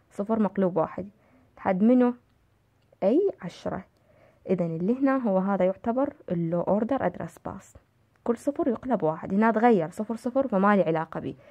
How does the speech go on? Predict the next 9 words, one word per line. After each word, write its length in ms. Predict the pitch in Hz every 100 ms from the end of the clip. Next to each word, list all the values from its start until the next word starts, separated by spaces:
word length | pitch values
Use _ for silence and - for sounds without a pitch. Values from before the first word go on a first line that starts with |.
| - - _ -
هذا 140 | 190
بالنسبة 400 | 180 208 214 202
للرينج. 420 | 196 165 - - _ _ _ _ _ - -
بالباك 400 | 196 214 254 247
space 640 | - - 233 240 240 - 185
أيضًا 220 | 185 180
نفس 420 | 180 208 254 -
الشي، 400 | 240 - - - -
أشوف 280 | - 185